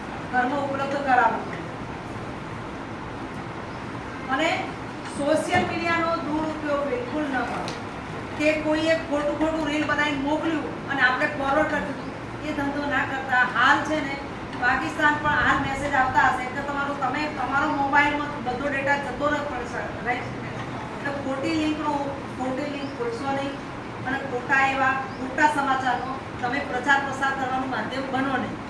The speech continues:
ખોટા ગ્રુપમાં તમે, તમે બે ગ્રુપમાં મૂકો, એટલે બીજો બે ગ્રુપવાળો બે ગ્રુપ, બીજા બે ગ્રુપમાં મૂકે, એટલે મોટું મોટું થઈ જાય. અને એની જગ્યાએ પછી આપણી પરિસ્થિતિ છે ને, એ, એ આ સાયબર છે ને, એ કેટલું ખરાબ છે. આપણું સોશિયલ મીડિયા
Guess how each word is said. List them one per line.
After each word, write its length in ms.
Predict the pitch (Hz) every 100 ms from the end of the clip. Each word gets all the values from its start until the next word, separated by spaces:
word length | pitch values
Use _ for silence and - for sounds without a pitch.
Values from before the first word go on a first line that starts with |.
| - - -
ખોટા 280 | 285 302 320
ગ્રુપમાં 640 | 311 294 - 302 302 302 302 - -
તમે, 260 | 262 302 - -
તમે 240 | 254 294
બે 180 | 302 285
ગ્રુપમાં 380 | 302 302 285 294
મૂકો, 280 | 285 269 262
એટલે 160 | 254
બીજો 320 | 262 269 302 277
બે 80 |
ગ્રુપવાળો 560 | 294 294 285 285 285 294
બે 260 | 294 294 311
ગ્રુપ, 360 | 302 - -
બીજા 200 | 277 311
બે 160 | 285 285
ગ્રુપમાં 360 | 269 - 254
મૂકે, 180 | 226 220
એટલે 420 | 240 - - 285
મોટું 460 | 294 285 302 339 294
મોટું 320 | 269 294 285
થઈ 100 | 247
જાય. 180 | 208 - - - -
અને 120 | 285 294
એની 260 | 285 330
જગ્યાએ 420 | 311 294 302 320 320
પછી 280 | 311 320
આપણી 280 | 277 254 294
પરિસ્થિતિ 500 | 269 277 302 330 -
છે 160 | 311 359
ને, 100 | 302 277 - - 294
એ, 40 | 311 320 - - - - - - - - - -
એ 60 | 294 - -
આ 200 | 277 311 302
સાયબર 320 | 269 262 330
છે 280 | 339 330 370
ને, 60 |
એ 120 | 349 349
કેટલું 360 | 320 - -
ખરાબ 360 | 285 311 320 320
છે. 60 |
આપણું 300 | 285 277 302
સોશિયલ 320 | 294 277 311 302
મીડિયા 260 | 311 320